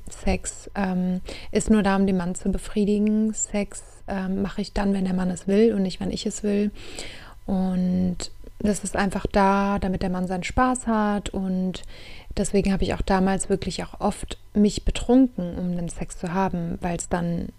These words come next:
auch den Schmerz betäubt hat. Richtig traurig, aber wahr. Und vielleicht geht's dir ja gerade genauso oder für dich, vielleicht ist es für dich auch ein Schamthema.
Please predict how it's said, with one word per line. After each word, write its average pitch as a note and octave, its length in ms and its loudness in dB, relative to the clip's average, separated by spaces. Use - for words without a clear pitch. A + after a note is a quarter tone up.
auch F3+ 140 0
den E3+ 140 0
Schmerz F3+ 600 0
betäubt - 460 2
hat. - 220 -6
Richtig A#3+ 340 8
traurig, G3+ 540 4
aber F#3 280 -2
wahr. F#3 340 -2
Und F#3+ 220 -4
vielleicht F#3 320 -4
geht's F#3+ 200 -2
dir F#3 140 -4
ja F3 140 -2
gerade F3 260 -4
genauso F3 460 -2
oder E3 340 -2
für - 140 -2
dich, F3 260 2
vielleicht F3 300 -2
ist F3+ 140 -2
es - 100 -8
für - 140 0
dich - 240 0
auch F3+ 120 -2
ein F#3+ 80 0
Schamthema. F3+ 800 2